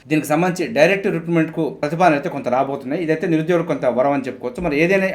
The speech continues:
అప్‌డేట్ ఉంటే మీకు అందించే ప్రయత్నం చేస్తాను. So అదేవిధంగా ఏపీ సెట్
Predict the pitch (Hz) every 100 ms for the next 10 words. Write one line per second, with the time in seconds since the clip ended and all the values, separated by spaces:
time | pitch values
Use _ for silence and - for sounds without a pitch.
0 | 127 151 147 139 175 123 117 117 123 113
1 | 107 123 110 104 110 233 - - - -
2 | - 160 170 208 180 175 156 151 - -
3 | _ _ - 160 196 226 214